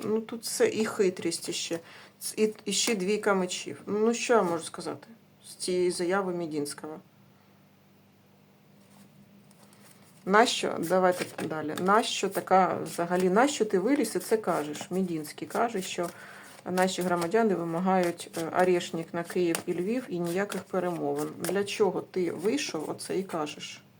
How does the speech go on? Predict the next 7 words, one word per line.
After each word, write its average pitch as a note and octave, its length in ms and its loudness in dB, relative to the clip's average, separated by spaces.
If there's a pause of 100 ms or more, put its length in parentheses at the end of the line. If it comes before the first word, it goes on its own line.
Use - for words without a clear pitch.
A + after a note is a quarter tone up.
(720)
Вибір, F#3 760 -2 (1120)
колісниця, F#3+ 960 -4 (540)
бажання, D#3+ 760 -2
щоб F3 260 -6
ми A#3 140 4
зробили G3 600 0
вибір. D#3+ 500 -6